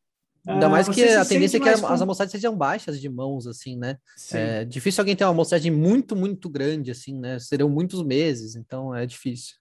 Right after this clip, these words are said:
Speaker 1: Pro, pra ele, pro E V mostrar a realidade, né? O problema é que a galera joga
Speaker 2: Sim.
Speaker 1: cinco mil mãos ali, ou dez mil mãos, e aí acha que tá runando bem ou mal diante do E V, né?
Speaker 2: Isso,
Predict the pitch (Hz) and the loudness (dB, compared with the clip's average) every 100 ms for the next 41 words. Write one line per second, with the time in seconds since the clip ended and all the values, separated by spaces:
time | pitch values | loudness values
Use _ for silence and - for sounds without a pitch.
0 | _ - 160 127 _ 156 151 147 143 131 | _ -14 -14 -14 _ -6 -4 -4 -4 -4
1 | 123 - 147 143 135 139 120 143 160 151 | -6 -8 -6 -4 -4 -4 -2 -2 -2 -4
2 | - 151 147 147 135 143 135 139 151 185 | -8 -6 -4 -4 -4 -6 -6 -6 -4 -2
3 | 214 202 196 196 202 190 196 170 - 247 | -2 -2 -2 0 0 -2 -4 -6 -4 -2
4 | 247 202 196 170 254 190 165 190 170 170 | 0 0 0 0 -2 -2 -4 -4 -4 -4
5 | 202 202 196 170 156 202 214 208 196 202 | -4 -6 -6 -6 -6 -6 -6 -4 -4 -4
6 | 196 - 185 - - 196 175 180 175 180 | -8 -14 -14 -14 -12 -8 -4 -2 -4 -2
7 | 165 185 165 151 160 180 180 151 165 165 | -4 -4 -6 -6 -4 -4 -4 -6 -10 -8
8 | 170 135 127 120 123 160 180 - - | -6 -6 -6 -4 0 2 2 -2 -10